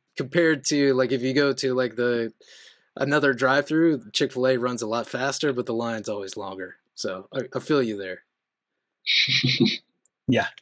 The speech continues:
Speaker 2: Well, they, they just, they made a niche, right? They said, "We're doing chicken sandwiches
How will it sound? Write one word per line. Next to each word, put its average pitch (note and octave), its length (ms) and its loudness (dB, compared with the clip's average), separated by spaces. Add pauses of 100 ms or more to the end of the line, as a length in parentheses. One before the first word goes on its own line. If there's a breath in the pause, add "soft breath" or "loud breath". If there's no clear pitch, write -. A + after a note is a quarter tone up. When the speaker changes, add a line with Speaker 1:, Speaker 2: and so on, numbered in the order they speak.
(360)
Speaker 2:
Well, E3+ 100 8
they, F3 220 10
they D#3+ 200 10
just, D#3 240 8
they C#3+ 100 8
made C3+ 220 8
a F3+ 80 10
niche, - 500 4
right? C3 300 6
They A#2+ 80 2
said, B2+ 160 4
"We're C3 80 6
doing C3 200 8
chicken D3+ 280 4
sandwiches C3+ 680 4